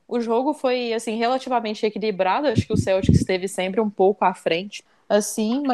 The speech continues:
E no quarto período, pra descolar de vez e consolidar a vitória, o Tatum fez nove pontos seguidos e o Hayward também jogou muito bem nesse final. Então, eles foram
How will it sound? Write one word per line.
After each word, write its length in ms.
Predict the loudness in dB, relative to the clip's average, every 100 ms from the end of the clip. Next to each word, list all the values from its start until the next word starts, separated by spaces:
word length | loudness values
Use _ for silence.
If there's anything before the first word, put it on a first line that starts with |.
| 2
E 220 | 2 4
no 480 | 4 4 4 4 4
quarto 380 | 6 6 6 6
período, 640 | 8 6 6 2 2 2 0
pra 500 | 2 4 6 4 2
descolar 840 | -2 -6 -8 -2 0 2 0 -2
de 160 | -4 -8
vez 480 | -6 -6 -4 -8 -8
e 360 | -8 -8 -10 -12 _
consolidar 580 | 2 4 4 4 6 6
a 40 |
vitória, 540 | 6 0 4 4 4 0
o 80 | -2
Tatum 540 | 0 6 6 6 4
fez 420 | 0 -2 -2 -6
nove 320 | -2 0 0
pontos 420 | -4 -6 -8 -8 -4
seguidos 920 | -2 -4 -10 -12 -8 -8 -8 -10 -10
e 180 | -4 -2
o 340 | 0 0 0 0
Hayward 400 | 0 2 0 -2
também 280 | -4 -2 0
jogou 300 | 2 4 2
muito 300 | 2 -4 -2
bem 200 | 0 0
nesse 280 | -4 -6 -6
final. 340 | -4 0 0
Então, 320 | 0 -2 -2
eles 240 | -2 -6 -4
foram 640 | -2 0 2 2 -2